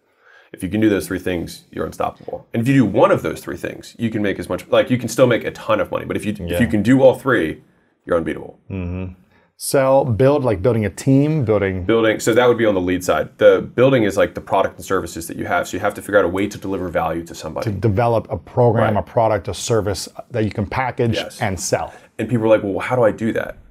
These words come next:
Speaker 1: All you have to do, there's, <laughs> this is the perspective thing we were saying earlier. It's like, "I don't know where their opportunity is," and people who are
Speaker 2: Mm-hmm.
Speaker 1: entrepreneurs see opportunity everywhere. It's like, and my biggest regret in life is that I can't live multiple lives 'cause there's so many things I wanna do.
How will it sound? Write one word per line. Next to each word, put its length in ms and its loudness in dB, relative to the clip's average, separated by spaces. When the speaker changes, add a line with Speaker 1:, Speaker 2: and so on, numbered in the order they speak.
Speaker 1:
All 200 6
you 100 4
have 120 0
to 60 -4
do, 200 2
there's, 300 -4
<laughs> 1120 -20
this 160 0
is 80 2
the 80 -2
perspective 480 -4
thing 100 -6
we 60 -6
were 60 -4
saying 200 -4
earlier. 260 0
It's 140 -6
like, 180 0
"I 120 0
don't 120 0
know 80 2
where 100 0
their 120 2
opportunity 500 -6
is," 120 -6
and 100 -12
people 220 -8
who 60 0
are 40 2
Speaker 2:
Mm-hmm. 60 0
Speaker 1:
entrepreneurs 320 -6
see 80 -6
opportunity 420 -8
everywhere. 300 -2
It's 100 -10
like, 140 -2
and 180 -6
my 120 0
biggest 280 -2
regret 140 4
in 60 -2
life 180 0
is 80 -6
that 100 2
I 40 2
can't 200 -6
live 140 -8
multiple 260 -8
lives 240 -2
'cause 80 -20
there's 160 -12
so 80 -8
many 120 -8
things 160 -10
I 40 -6
wanna 180 -10
do. 220 -6